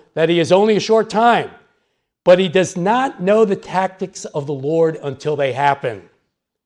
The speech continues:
Don't ever get the idea that Satan is omniscient. He only has a limited knowledge of the future. Satan only can know what God has allowed him to know.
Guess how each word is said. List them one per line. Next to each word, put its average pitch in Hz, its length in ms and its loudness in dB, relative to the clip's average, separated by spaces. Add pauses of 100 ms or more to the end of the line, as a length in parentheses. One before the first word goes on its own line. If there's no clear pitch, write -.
(300)
Don't 208 280 4
ever 277 280 4
get 254 220 2
the 226 120 2
idea 202 560 2 (300)
that 175 200 2
Satan 208 360 0
is 196 180 2
omniscient. 190 580 2 (1200)
He 185 240 0
only 277 460 6
has 202 340 2
a 170 180 0
limited 226 500 4
knowledge 214 400 4
of 180 80 -2
the 170 80 0
future. 170 460 -4 (840)
Satan 208 680 0
only 302 400 6
can 247 340 -2
know 180 500 2
what 165 240 2
God 196 300 4
has 190 160 -2
allowed 202 420 2
him 160 160 -2
to 117 120 -10
know. 110 320 -6